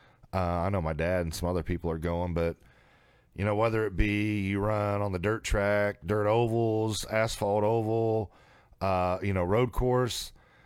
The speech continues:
there'll be carts and cart parts and engines and everything for all series over there for sale. So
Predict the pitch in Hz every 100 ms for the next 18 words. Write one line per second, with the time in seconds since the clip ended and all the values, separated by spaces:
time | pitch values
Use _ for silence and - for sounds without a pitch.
0 | - _ - 98 113 117 117 113 113 113
1 | 110 107 104 82 _ _ - _ _ _
2 | _ - 131 131 135 - 107 104 127 -
3 | - - 135 135 - - 110 101 104 127
4 | 139 123 135 135 131 120 104 117 131 127
5 | - 135 135 117 110 110 139 135 - 131
6 | 117 101 107 104 98 87 - 107 95 87
7 | - 95 92